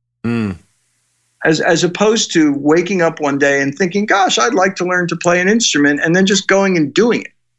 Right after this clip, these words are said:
Speaker 2: There, there's, there's nothing to stop you from, from that or learning to paint or whatever you wanna do. You can,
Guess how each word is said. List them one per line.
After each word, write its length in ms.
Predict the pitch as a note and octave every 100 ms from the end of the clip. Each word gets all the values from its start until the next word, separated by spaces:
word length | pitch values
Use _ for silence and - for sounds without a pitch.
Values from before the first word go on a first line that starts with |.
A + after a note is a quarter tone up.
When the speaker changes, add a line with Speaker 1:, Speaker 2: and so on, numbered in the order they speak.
| _
Speaker 2:
There, 280 | - D3+ - - - _ _
there's, 240 | - E3 -
there's 200 | F3 E3+
nothing 460 | F3+ G#3+ A3+ A3
to 100 | G3
stop 580 | F3 - - G#3+ A3 B3
you 280 | C3 F#2+ F2+
from, 420 | - D3 B2+ B2+
from 240 | - C3 C3
that 320 | G3 D3+ B2
or 140 | A2+
learning 320 | C3 E3+ D3
to 80 | C#3
paint 520 | - - A3+ G3+ D#3+
or 120 | D3 C#3+
whatever 420 | F#3 A3 C4+ F4+
you 160 | F4
wanna 220 | E4 C#4+ C#4
do. 400 | D4+ E4+ F3+ D3
You 120 | F#3
can, 260 | G#3+ G3+